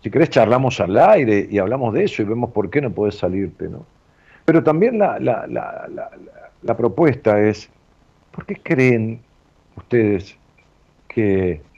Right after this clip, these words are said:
cumplimos más con los demás que con nosotros mismos?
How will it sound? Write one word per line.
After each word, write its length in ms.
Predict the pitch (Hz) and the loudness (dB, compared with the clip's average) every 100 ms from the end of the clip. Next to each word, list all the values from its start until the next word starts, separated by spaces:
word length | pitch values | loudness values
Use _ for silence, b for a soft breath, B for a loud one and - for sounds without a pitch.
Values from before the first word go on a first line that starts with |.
| _ _ - _ _ _ _ _ | _ _ -20 _ _ _ _ _
cumplimos 520 | 127 113 151 165 131 | -6 -4 -4 -2 -2
más 200 | 123 139 | -2 -6
con 180 | - 120 | -6 -4
los 120 | 101 | -4
demás 260 | 101 110 127 | -4 -4 -6
que 120 | 113 | -8
con 160 | 104 98 | -8 -8
nosotros 380 | 92 107 104 | -8 -8 -8
mismos? 480 | 92 95 85 78 - | -8 -8 -10 -14 -20